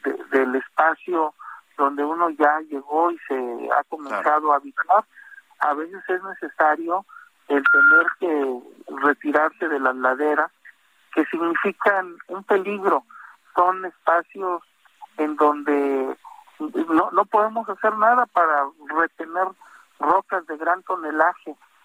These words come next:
Speaker 1: y que ante una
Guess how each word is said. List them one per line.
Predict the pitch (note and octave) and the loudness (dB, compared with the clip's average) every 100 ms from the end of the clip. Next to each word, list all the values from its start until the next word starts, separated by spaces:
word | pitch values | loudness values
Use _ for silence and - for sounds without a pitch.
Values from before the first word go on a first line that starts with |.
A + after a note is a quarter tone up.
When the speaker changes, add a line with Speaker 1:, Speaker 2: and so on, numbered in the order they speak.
| _ - | _ -8
Speaker 1:
y | D3+ - | -8 0
que | D#3 D3 C#3+ C#3 - | 2 2 2 2 2
ante | C#3+ D3 - - - - - - | 0 0 2 4 6 6 4 -2
una | - E3+ F3 F3+ F3+ F3 E3+ D3+ C3+ | -4 -4 -2 -4 2 4 6 4 2